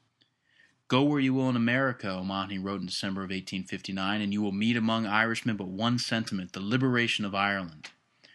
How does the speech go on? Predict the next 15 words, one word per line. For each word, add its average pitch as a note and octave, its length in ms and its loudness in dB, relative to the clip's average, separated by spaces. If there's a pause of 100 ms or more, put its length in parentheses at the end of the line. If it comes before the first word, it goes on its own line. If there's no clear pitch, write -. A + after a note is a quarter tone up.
(360)
"Irishmen," D3 680 2
O'Mahony G#2 520 0
continued, A2+ 500 0
"have G#2+ 200 0
no A2+ 320 4
right C3 340 2
to - 80 -10
be G2+ 80 -4
setting A2+ 340 0
themselves G#2 360 -2
up A2+ 220 -2
as G#2 100 -4
the F#2+ 80 -8
champions A2 500 -4
of F#2 120 -10